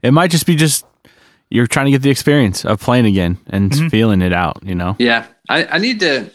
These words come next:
Speaker 3: that, that's solid. That's solid. 'Cause I, you know, I just need to find guys that are into the shit that I'm into. Like, I'm not, uh, I'm not looking to make money. I don't wanna tour. Like, I'm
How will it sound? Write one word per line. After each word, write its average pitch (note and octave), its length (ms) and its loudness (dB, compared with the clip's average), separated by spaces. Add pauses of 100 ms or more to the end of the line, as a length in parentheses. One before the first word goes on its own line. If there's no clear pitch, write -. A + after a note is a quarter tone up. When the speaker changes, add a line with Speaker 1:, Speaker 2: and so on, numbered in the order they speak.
Speaker 3:
that, C3 140 -6 (120)
that's E3+ 160 -4
solid. D3+ 500 0
That's B2 200 -4
solid. F#2+ 360 -2 (140)
'Cause A2 160 -4
I, A2+ 120 -2
you D3 160 -4
know, C#3+ 60 0
I C#3+ 40 -2
just C#3+ 180 -4
need E3 80 -4
to D3+ 80 -6
find D3 580 -6
guys B2+ 320 0
that B2+ 120 -4
are B2 80 0
into B2+ 160 -4
the A#2+ 100 -4
shit - 380 -6
that G#2+ 100 -4
I'm A2+ 140 -4
into. G#2 320 -4
Like, G2 240 -4
I'm A2+ 100 -14
not, A2 340 -4
uh, G2 260 -4 (600)
I'm - 80 -12
not D#3+ 160 -2
looking C#3+ 180 0
to C3+ 60 -6
make B2+ 200 -4
money. A#2+ 300 -2
I A#2 60 -2
don't A2+ 140 -4
wanna A2+ 140 -4
tour. A2+ 520 -2
Like, F#2+ 240 -4
I'm F#2+ 360 -6